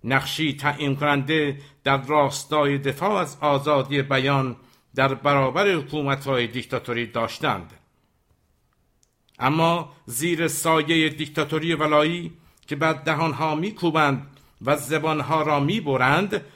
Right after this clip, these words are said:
متاسفانه چهره‌های پرهیاهو و فعالان سیاسی صحنه‌گردانی لیبرالیسم را بر عهده گرفتند که به نوع ویژه‌ای از لیبرالیسم اعتقاد دارند که در واقع گرده‌برداری مبتذلی است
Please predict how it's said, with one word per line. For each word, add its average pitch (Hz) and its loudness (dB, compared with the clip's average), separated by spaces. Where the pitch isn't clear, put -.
متاسفانه 151 -2
چهره‌های 151 0
پرهیاهو 147 0
و 139 2
فعالان 151 0
سیاسی 156 -2
صحنه‌گردانی 156 -2
لیبرالیسم 147 0
را 147 4
بر 143 0
عهده 139 -2
گرفتند 175 0
که - -4
به 143 2
نوع 156 0
ویژه‌ای 151 0
از 143 -2
لیبرالیسم 143 0
اعتقاد 139 0
دارند 160 0
که 139 -4
در 147 4
واقع 143 4
گرده‌برداری 139 0
مبتذلی 143 -2
است - -8